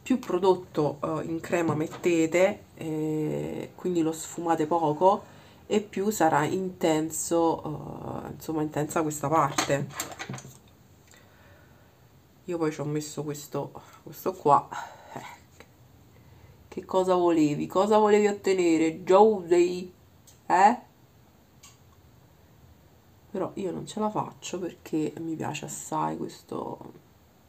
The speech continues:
mi piacciono molto i colori di questa, di questa palettina e quindi mi viene da poi usarli tutti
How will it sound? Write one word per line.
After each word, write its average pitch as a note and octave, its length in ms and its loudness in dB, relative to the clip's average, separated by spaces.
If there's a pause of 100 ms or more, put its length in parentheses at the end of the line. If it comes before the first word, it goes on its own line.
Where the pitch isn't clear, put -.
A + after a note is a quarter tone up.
(2250)
mi F#3 80 -6
piacciono G#3+ 420 2
molto F3+ 320 2
i F3+ 60 0
colori F3 340 4
di E3 100 2
questa, D#3 1400 -2 (1500)
di F3+ 160 -8
questa F#3 320 -4
palettina F3 1040 -2
e G3+ 160 -10
quindi E3+ 300 -6
mi F3+ 160 -4
viene D#3 420 -2
da D3+ 120 -6
poi D3 520 -4
usarli D3+ 1000 -4 (180)
tutti D3 840 0